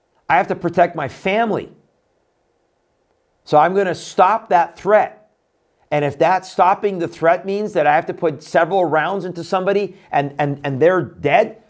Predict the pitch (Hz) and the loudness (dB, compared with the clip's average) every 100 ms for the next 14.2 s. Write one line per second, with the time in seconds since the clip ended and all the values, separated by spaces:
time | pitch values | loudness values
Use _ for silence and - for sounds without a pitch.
0 | _ 139 175 208 - - 156 190 - 208 | _ 2 4 2 -2 0 0 0 -2 0
1 | 185 180 175 190 226 220 - 165 160 175 | 0 0 2 2 2 -2 -6 -8 0 2
2 | 165 175 240 208 165 107 - _ _ _ | 2 0 0 2 0 -2 -14 _ _ _
3 | _ _ _ _ _ _ _ 143 135 - | _ _ _ _ _ _ _ -6 -6 0
4 | 220 226 226 233 185 185 147 - - 220 | 0 0 -2 -4 2 2 2 0 2 2
5 | 226 185 160 - 165 143 143 135 147 196 | 2 -4 -6 -4 -4 -2 0 0 0 0
6 | 233 247 - _ _ _ _ _ _ _ | -2 -4 -12 _ _ _ _ _ _ _
7 | _ _ _ _ _ _ _ 165 147 185 | _ _ _ _ _ _ _ -2 2 2
8 | 214 185 147 - 240 233 233 220 175 214 | 2 0 -2 -2 -2 -2 -2 -4 2 2
9 | 175 - 190 160 135 - 240 214 226 262 | 2 0 0 0 -6 -4 0 2 0 -2
10 | - _ _ _ _ _ _ _ _ _ | -8 _ _ _ _ _ _ _ _ _
11 | _ _ _ _ _ _ _ _ _ _ | _ _ _ _ _ _ _ _ _ _
12 | _ _ _ _ _ _ 165 - 220 220 | _ _ _ _ _ _ -6 2 4 4
13 | 220 175 139 - - 233 240 247 240 262 | 0 -10 -10 -12 -4 -2 -2 -6 0 0
14 | 254 - | 0 -10